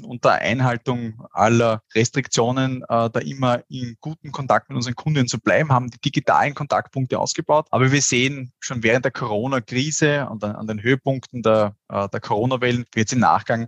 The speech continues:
dass der persönliche Kontakt extrem nachgefragt wird, insbesondere dort, wo es auch Beratung braucht. Also wir, wir sehen schon,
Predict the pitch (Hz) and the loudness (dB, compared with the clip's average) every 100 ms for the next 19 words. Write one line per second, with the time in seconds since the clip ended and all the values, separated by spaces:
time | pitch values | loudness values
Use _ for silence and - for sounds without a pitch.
0 | - 110 135 123 123 123 127 113 110 - | -4 -2 0 0 0 -2 0 0 0 -4
1 | 117 - 113 120 131 101 101 - - 127 | -6 -2 2 2 4 2 2 -2 -2 -2
2 | 123 - 139 139 - 135 - 131 123 120 | -2 -2 -2 -2 -6 -12 -4 0 2 0
3 | 104 110 110 113 117 - 113 71 90 110 | 2 0 0 -6 -6 -4 -2 0 -2 -8
4 | 101 87 76 - 107 113 110 104 104 117 | -2 0 -2 -6 -10 0 2 2 0 -2
5 | - 113 113 113 120 | -2 -2 2 2 0